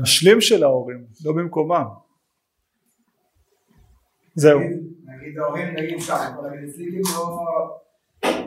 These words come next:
Speaker 2: נגיד אמא שלי לא לימדה אף אחד לעשות כביסה, כן? אבל אני רואה איתה שהיא בן ארבע עשרה, היא לא יכולה לעשות מכונת כביסה, אבל מסובך, כאילו, אני, אני לא יכול להסביר לו, זה נגד החינוך.
Speaker 1: אתה יכול להסביר, זה לא נגד החינוך, זה משהו אחר.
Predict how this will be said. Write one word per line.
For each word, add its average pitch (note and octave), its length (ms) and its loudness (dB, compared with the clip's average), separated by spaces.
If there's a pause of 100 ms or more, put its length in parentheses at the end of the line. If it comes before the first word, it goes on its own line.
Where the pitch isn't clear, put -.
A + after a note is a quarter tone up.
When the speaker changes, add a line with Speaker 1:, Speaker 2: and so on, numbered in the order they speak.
Speaker 2:
נגיד F3+ 180 -6
אמא A3 120 6
שלי G#3 200 0
לא A3+ 220 0
לימדה G#3+ 200 0
אף - 180 2
אחד F#3+ 140 -2
לעשות F3 280 -6
כביסה, D#3 420 -6
כן? - 160 -10
אבל D#3+ 140 -2
אני F#3+ 100 -6
רואה F#3+ 140 2
איתה G3+ 160 0
שהיא F#3+ 200 -8
בן E3 80 -10
ארבע G3+ 220 -2
עשרה, C3+ 320 -6
היא C3 100 -12
לא D#3 60 -4
יכולה E3+ 220 -4
לעשות E3+ 120 -14
מכונת D3+ 200 -18
כביסה, D3+ 260 -10
אבל C3 220 -8
מסובך, C3 320 -8
כאילו, C#3+ 240 -6
אני, - 160 -12 (220)
אני - 80 -8
לא - 40 0
יכול - 180 2
להסביר - 320 -4
לו, - 180 4
זה - 100 -2 (100)
נגד - 260 -16
החינוך. - 440 -20
Speaker 1:
אתה C#3+ 80 2
יכול D3 280 8
להסביר, A#3 400 6
זה B2 120 -6
לא D3 140 8
נגד A#3 220 2
החינוך, D#3 400 -4
זה B2 120 -20
משהו C#3 320 0
אחר. F3+ 260 0